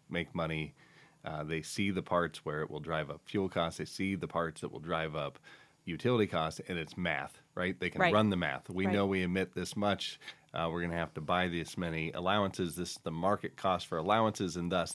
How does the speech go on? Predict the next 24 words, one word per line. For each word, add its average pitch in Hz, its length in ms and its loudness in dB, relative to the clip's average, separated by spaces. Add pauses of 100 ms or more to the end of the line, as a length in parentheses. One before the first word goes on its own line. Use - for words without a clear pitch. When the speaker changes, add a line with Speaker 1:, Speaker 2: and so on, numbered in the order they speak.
Speaker 1:
this 101 240 0
is 95 100 -4
the 87 100 -6
cost 82 360 0
that - 100 -4
we're 85 120 -6
gonna 87 120 -2
have 90 300 -4
to - 80 -6
pass 76 280 -4
on 80 120 -4
to - 80 -10
consumers. 113 500 0 (380)
Whereas 95 300 2
the 85 100 -2
proponents, 98 600 2 (380)
at 104 80 0
least 110 300 2
in 104 60 2
my 120 160 6
experience, 90 520 -2 (100)
that 95 160 -4
have 82 120 -6
come, 95 380 2